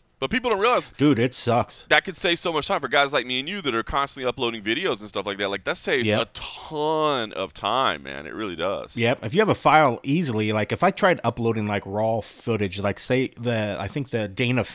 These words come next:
Speaker 2: the Dana interview last night was eleven gigs. Um,
Speaker 1: Wow.
Speaker 2: you know, if you got a small, you know, if you got a small pipe and you're trying to upload it to the cloud for somebody else or whatever, you almost are forced to have to com-, you know, compress it into some other format,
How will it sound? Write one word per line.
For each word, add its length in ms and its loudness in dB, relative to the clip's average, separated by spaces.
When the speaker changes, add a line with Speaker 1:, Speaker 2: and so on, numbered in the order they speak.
Speaker 2:
the 180 -4
Dana 480 0
interview 360 -2
last 240 -2
night 200 -4
was 140 -8
eleven 400 -2
gigs. 500 -6
Um, 380 -4
Speaker 1:
Wow. 300 -2
Speaker 2:
you 60 2
know, 120 0
if 120 -6
you 80 0
got 160 6
a 60 -6
small, 640 4
you 140 0
know, 60 0
if 100 -8
you 60 -4
got 140 4
a 40 0
small 240 2
pipe 280 2
and 80 -4
you're 80 -2
trying 220 0
to 60 -2
upload 360 0
it 100 -8
to 140 -2
the 100 -4
cloud 560 2
for 180 -4
somebody 360 0
else 240 -2
or 60 -4
whatever, 420 0
you 180 6
almost 280 4
are 80 -2
forced 440 -2
to 100 -6
have 260 -4
to 340 -4
com-, 300 -8
you 120 -4
know, 200 -2
compress 440 -2
it 100 -6
into 160 -4
some 220 -4
other 160 -2
format, 480 -4